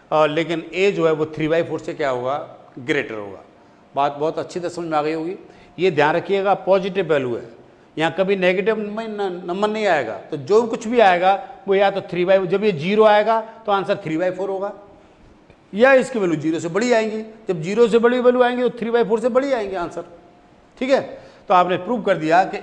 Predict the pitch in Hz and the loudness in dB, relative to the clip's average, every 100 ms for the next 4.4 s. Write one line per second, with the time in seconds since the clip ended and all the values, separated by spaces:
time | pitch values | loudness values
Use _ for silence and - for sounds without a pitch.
0 | 170 196 196 170 156 165 165 165 156 156 | -6 -4 -4 -4 -4 -4 0 0 2 0
1 | 175 196 - - - - 190 214 220 196 | 2 2 -2 -16 -18 -8 -6 0 0 0
2 | 185 - 165 143 156 165 180 165 180 185 | -6 -6 -8 -4 -4 -2 -2 -2 2 4
3 | 151 123 - - 175 143 170 170 220 175 | 2 0 -12 -6 -4 -2 -4 -4 -4 0
4 | 147 139 143 165 | 0 0 0 -2